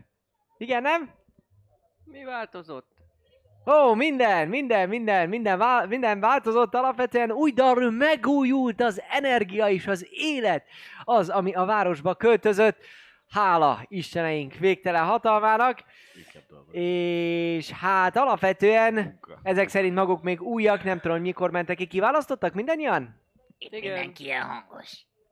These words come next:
Speaker 1: Ó, igen, lehet, nem tudom. Igen, maga biztosan nem volt még itt. Minden esetre jár önöknek egyértelműen az a csomag, ami az új érkezőké, úgyhogy, ö, alapvetően fogják meg ezt a,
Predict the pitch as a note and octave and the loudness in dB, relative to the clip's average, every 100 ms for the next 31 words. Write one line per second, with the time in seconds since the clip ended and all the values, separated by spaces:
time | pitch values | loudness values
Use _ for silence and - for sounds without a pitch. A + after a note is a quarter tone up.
0 | _ - A#3 B3+ A#3 A3 F#3 D#3 C3 C#3+ | _ -8 -4 0 0 0 0 -2 -4 -4
1 | F#3+ D#3+ C#3 C3+ E3+ F3+ E3 D#3 D3 C3 | -2 0 -2 -6 -10 -10 -4 -2 -2 -4
2 | C3+ - F3 D#3 C#3 G3 C#4 B3 A3 F#3 | -18 -12 -4 -4 -4 -4 -2 -2 -2 -6
3 | F3 E3+ E3+ E3+ E3 F#3 G#3+ - - _ | -6 -4 -2 -2 -4 -6 -6 -8 -20 _
4 | _ F#3+ A3 G3 F#3 F#3 E3+ E3 F#3+ G#3+ | _ -6 -2 0 0 0 0 2 2 2
5 | G3+ F3+ F3 D#3 D3+ C#3+ D#3 D3+ D3 D#3 | 2 2 0 -2 -6 -6 -6 -6 -6 -4
6 | D3+ D3+ D3+ C#3+ - - A3+ A3 G#3 G#3+ | -2 -2 -4 -6 -20 -8 -2 0 0 -2
7 | - C4+ C4+ A#3+ A3 G3+ G3 F#3+ A3 A3 | 0 0 2 0 0 0 0 -2 -2 -2
8 | A3 - G#3+ G3+ G#3 A3+ A#3+ G#3+ - - | -2 -2 -4 -2 -4 -2 -6 -6 -10 -18
9 | - F3 F3 F3 F3 D#3 E3+ E3 E3 E3 | -4 -4 -2 0 0 2 2 4 2 0
10 | - _ _ _ - G#3+ F3+ F#3+ F3 F#3 | -6 _ _ _ -2 0 2 0 0 2
11 | F3 D#3 - - G#3+ G3 F3+ E3 F3 G#3 | 2 -2 -18 -4 -2 0 -2 -2 -4 -2
12 | G3+ - F#3 E3+ - | -2 0 2 2 0